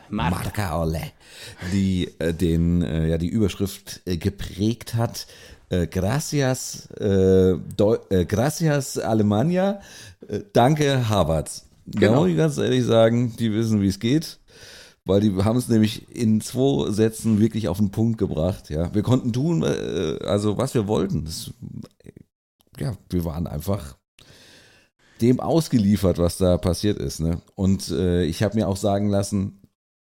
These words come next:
Speaker 2: von Leuten, die das Spiel gesehen haben, von den Spaniern, die haben ab der sechzigsten Minute das Spielen, das Fußballspielen aufgehört.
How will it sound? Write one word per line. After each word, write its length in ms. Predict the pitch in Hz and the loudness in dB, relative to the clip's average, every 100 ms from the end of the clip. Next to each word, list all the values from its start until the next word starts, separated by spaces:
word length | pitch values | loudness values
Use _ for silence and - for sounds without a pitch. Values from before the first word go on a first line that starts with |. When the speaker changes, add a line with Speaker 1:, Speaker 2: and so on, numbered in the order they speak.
| _ _ _ _ | _ _ _ _
Speaker 2:
von 180 | - 87 | -8 -4
Leuten, 320 | 80 80 76 | 0 -2 -2
die 320 | 67 69 69 65 | -4 -6 -6 -8
das 160 | 65 | -10
Spiel 260 | - - 62 | -10 -10 -10
gesehen 440 | 64 71 87 80 | -8 -2 0 0
haben, 360 | 64 65 65 - - | -2 -6 -6 -10 -14
von 120 | - 67 | -8 -8
den 120 | 62 | -8
Spaniern, 600 | - 67 69 73 95 123 - - _ _ | -8 -6 -4 -2 -2 -4 -8 -20 _ _
die 120 | 80 | -4
haben 200 | 80 92 | 0 -2
ab 340 | - - 95 - | -2 -4 -6 0
der 140 | 98 | 0
sechzigsten 640 | 82 95 - 85 - - | 0 -4 -6 -10 -8 -2
Minute 760 | 85 82 85 87 87 85 76 73 - | 0 0 0 -2 -2 -2 -2 -6 -10
das 200 | - 85 | -10 -8
Spielen, 500 | - - 87 85 82 | -8 -4 -2 0 -2
das 140 | 78 78 | -4 -6
Fußballspielen 600 | 85 - 80 - 78 78 | -8 -4 -6 -4 -4 -4
aufgehört. 500 | - - 65 50 - | -6 -8 -8 -8 -12